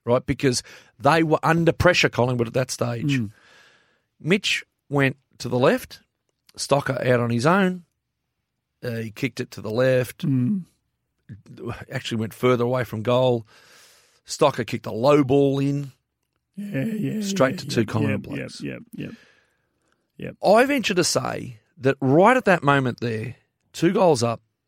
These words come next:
Speaker 1: we've won another clearance. Mitch takes a mark at centre half forward.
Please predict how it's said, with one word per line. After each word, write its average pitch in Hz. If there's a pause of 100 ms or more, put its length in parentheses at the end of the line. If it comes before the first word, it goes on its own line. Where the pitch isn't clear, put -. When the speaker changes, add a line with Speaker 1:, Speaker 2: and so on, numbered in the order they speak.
(1120)
Speaker 1:
we've 110
won 127
another 143
clearance. - (1300)
Mitch 135
takes 151
a 151
mark 127
at 110
centre 117
half 117
forward. 107